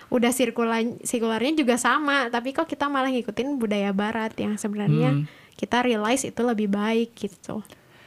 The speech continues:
Speaker 2: Iya sih, karena emang untuk me-, mengambil nilai positif dan negatif dari budaya itu emang banyak banget sih.
Speaker 1: Mhm.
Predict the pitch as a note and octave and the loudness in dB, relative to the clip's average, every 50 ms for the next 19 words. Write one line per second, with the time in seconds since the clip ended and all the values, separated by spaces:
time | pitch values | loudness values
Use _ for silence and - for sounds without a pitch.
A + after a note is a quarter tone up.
0 | - _ _ - D3+ D3 D3 C#3 - D3+ C#3+ C#3 C#3 - - - - - - D3+ | -20 _ _ 2 2 2 2 0 0 0 0 0 -2 -4 -12 -20 -6 -2 0 2
1 | D3+ F3 F#3 G3+ A#3+ - - - - - - - _ - D3+ D3+ D#3 D3+ D3+ D#3 | 2 2 2 2 0 -6 -14 -20 -20 -20 -20 -4 _ 2 4 4 4 4 2 0
2 | - - F3+ D#3 D3+ C#3+ D#3 D3+ - _ _ _ - F3 F3 E3 D#3 D#3 D#3 D#3 | -2 -2 0 0 2 2 0 -2 -4 _ _ _ -6 -2 0 2 2 2 2 2
3 | D3+ D3+ D3+ D3+ D3+ D3+ D3+ D#3 - - - _ _ _ _ - _ _ _ _ | 2 2 2 2 2 2 0 0 -4 -8 -16 _ _ _ _ -20 _ _ _ _
4 | _ _ _ _ _ _ _ - F3 D#3 D#3 D#3 D#3 D#3 D3+ D3+ D3+ D3+ C#3+ D3 | _ _ _ _ _ _ _ 0 2 2 4 2 2 2 2 2 2 4 4 4
5 | D3+ D3+ D3+ D3+ D3+ D3 D3+ D3 - D3+ C#3+ D3 D3+ E3 D3 - D#3 D3 D3 D3 | 4 4 2 2 2 2 2 2 0 0 -2 0 0 -2 0 0 0 2 2 2
6 | D3 C#3+ D#3 D3 D3+ D3 C#3+ C#3+ C3+ C#3 C#3 C#3 C#3 C#3+ D3 - G3+ F#3 D#3+ D3+ | 0 0 0 0 2 2 2 4 2 2 2 2 2 2 2 2 2 2 4 4
7 | C#3+ C#3 C3+ C3 - C#3 C3+ D3 D3 - D3+ C#3 C#3 B3 A#3+ A#3 A#3 A#3+ | 4 4 2 2 0 0 0 0 0 0 0 2 2 4 4 4 2 0